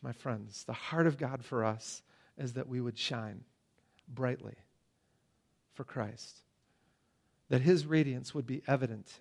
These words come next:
in our lives. I love the chorus of the song made popular by the Newsboys, "Shine," right?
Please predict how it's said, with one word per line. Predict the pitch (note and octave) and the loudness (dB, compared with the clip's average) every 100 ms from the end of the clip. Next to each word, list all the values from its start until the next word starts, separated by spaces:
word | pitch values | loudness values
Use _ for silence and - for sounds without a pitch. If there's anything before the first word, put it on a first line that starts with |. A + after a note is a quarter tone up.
| - | -10
in | C#3 | -4
our | A#2+ | -2
lives. | A#2+ A2+ G#2+ G#2+ A2+ | -2 -4 -6 -8 -6
I | C3+ | 0
love | C#3 C3 | 2 2
the | B2+ | 0
chorus | - D3+ C#3+ B2 - | -6 -2 -2 -2 -6
of | - C3 A#2 A2+ _ _ _ - - - _ | -6 -4 -4 -8 _ _ _ -20 -20 -20 _
the | C3+ | -4
song | B2 - D3 C#3 C3 B2 - - - - _ | -2 2 2 0 -4 -8 -16 -20 -20 -20 _
made | C#3+ C#3 A#2+ | 0 2 4
popular | C3+ C3+ C#3+ C3 | 2 2 0 -2
by | A#2+ A#2+ | 0 0
the | A#2+ | 0
Newsboys, | B2 C3+ A#2+ A#2+ A#2 A#2 | 0 0 -2 -2 0 0
"Shine," | - - D#3+ D#3 A#2 F#2+ - - _ _ _ _ - | 2 6 8 8 4 -4 -14 -20 _ _ _ _ 0
right? | B2 D#3+ | 4 4